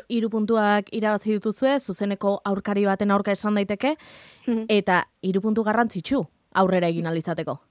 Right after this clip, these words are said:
Speaker 2: Bai, bai, nik uste dut garrantzitsua diala, ez da, azkenean pauso eman dugu, guain bosgarren plaza hortxe daukagu, eta jarraitu behar da, ez da, esan dizuten bezala, ba, bakigu, ba, kopako finalean gaudela, eta bai, kopa garrantzitsua dela, baina lehenengo liga dago, eta ligan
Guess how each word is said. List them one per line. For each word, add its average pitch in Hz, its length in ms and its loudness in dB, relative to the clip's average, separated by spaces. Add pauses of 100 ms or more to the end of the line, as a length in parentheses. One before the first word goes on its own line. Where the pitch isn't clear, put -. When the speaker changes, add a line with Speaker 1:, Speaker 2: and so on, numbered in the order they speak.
(440)
Speaker 2:
Bai, 214 220 6
bai, 196 180 -4
nik 202 160 -8
uste 208 180 -8
dut 208 80 -2
garrantzitsua 202 460 -2
diala, 185 240 -2
ez 180 80 -8
da, 202 80 -2
azkenean 208 340 -2
pauso 214 240 2
eman 208 240 2
dugu, 240 200 4
guain 214 180 0
bosgarren 208 340 -2
plaza 202 480 -4 (400)
hortxe 240 280 -2
daukagu, 233 360 0
eta 226 140 -6
jarraitu 220 340 -2
behar 196 160 -4
da, 202 80 -4
ez 202 100 -6
da, 220 140 -2
esan 214 220 -8
dizuten 208 260 -8
bezala, 220 320 0
ba, 208 300 0 (440)
bakigu, 240 520 -2 (100)
ba, 220 160 2
kopako 240 320 -2
finalean 226 380 -2
gaudela, 277 340 2
eta 226 140 -2
bai, 220 160 2
kopa 220 260 -4
garrantzitsua 220 540 -4
dela, 254 160 -2
baina 220 180 -2
lehenengo 214 340 -4
liga 214 300 -2
dago, 220 160 2
eta 214 140 -2
ligan 220 340 0